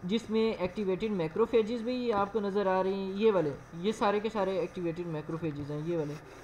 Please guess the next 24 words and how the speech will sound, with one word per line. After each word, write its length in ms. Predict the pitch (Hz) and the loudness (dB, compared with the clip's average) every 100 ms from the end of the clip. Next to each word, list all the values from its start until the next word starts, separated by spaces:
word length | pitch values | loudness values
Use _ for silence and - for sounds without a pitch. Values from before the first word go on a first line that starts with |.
| - - - | -20 -20 -8
ठीक 140 | 240 | -2
हो 120 | 269 214 | 2 4
गया। 200 | 180 180 - - - - - - - - | 2 0 -10 -18 -16 -16 -18 -20 -20 -6
अब 120 | 180 175 | -4 2
जो 120 | 226 | 4
ये 160 | 226 | 4
बड़े 340 | 190 170 226 269 | 6 6 8 6
हैं 240 | 247 240 | 4 2
ये 180 | 226 202 | 2 0
गेंट 340 | 160 151 180 | 2 0 -2
cells 440 | - 220 233 254 247 | -2 2 2 2 0
हैं, 240 | 220 220 | -2 -4
अ, 920 | 220 - - - - - 165 165 160 160 | -8 -18 -20 -20 -20 -14 -6 -4 -4 -4
ठीक 120 | 226 | -4
है 60 | |
ना। 180 | 233 220 - - - - - - 165 | -4 -6 -10 -20 -20 -20 -20 -18 -10
अ, 680 | 160 156 156 156 156 151 - - - - - - - - - - - - - - | -6 -4 -4 -4 -6 -8 -12 -16 -20 -20 -20 -20 -20 -20 -20 -20 -20 -20 -20 -18
अ, 480 | - 156 156 151 147 | -10 -6 -4 -6 -6
इसको 380 | 185 - 202 208 | -10 0 2 2
कह 240 | 202 202 | 2 2
लें 260 | 196 202 202 | 2 2 0
ये 140 | 185 | -2
giant 360 | 165 175 180 196 | 0 -2 -2 -4
cell 380 | - 190 196 | 0 2 2